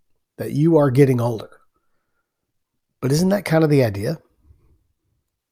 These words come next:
I mean, there's only one other option as far as I know. I think there's a deeper psychology behind the "I'm just getting older" comment that's worth discussing.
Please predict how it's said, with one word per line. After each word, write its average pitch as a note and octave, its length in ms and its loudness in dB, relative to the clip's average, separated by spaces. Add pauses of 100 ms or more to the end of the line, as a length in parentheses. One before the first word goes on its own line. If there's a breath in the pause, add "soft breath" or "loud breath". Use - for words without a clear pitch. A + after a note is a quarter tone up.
(280)
I B2+ 40 -6
mean, B2 100 -2
there's A#2 180 -2
only C#3+ 160 2
one C3 200 2
other A2+ 200 0
option A2 400 -2
as G2+ 100 -8
far G2+ 200 -8
as - 140 -14
I G2 60 -12
know. - 360 -14 (1900)
I C#3 40 0
think C4 180 6
there's A3 160 4
a D3 60 4
deeper D3 340 2
psychology C#3 640 4
behind D3 680 2 (120)
the C#3+ 320 0
"I'm C3+ 160 0
just C#3+ 180 0
getting C#3 300 2
older" C#3+ 320 6
comment D3 580 0
that's B2+ 220 -8
worth B2+ 240 -6
discussing. - 500 -4